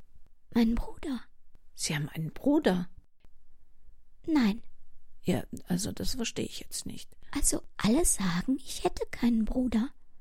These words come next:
Speaker 1: Aber ich kann mich an meinen Bruder erinnern.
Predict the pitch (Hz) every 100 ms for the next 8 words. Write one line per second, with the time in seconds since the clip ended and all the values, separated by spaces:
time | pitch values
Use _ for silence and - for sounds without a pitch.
0 | - - - - - 294 294 - - -
1 | - 320 - - - 330 440 - 302 320
2 | 294 302 285 - 302 392 349 330 349 -
3 | - 392 480 349